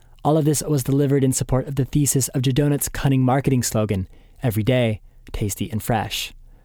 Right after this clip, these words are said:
As I sat there, not necessarily savoring,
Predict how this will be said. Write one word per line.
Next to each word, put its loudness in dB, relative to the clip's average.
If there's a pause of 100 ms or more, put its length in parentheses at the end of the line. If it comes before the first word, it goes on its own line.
(420)
As 4
I 2
sat 2
there, 2 (280)
not 2
necessarily 2
savoring, 2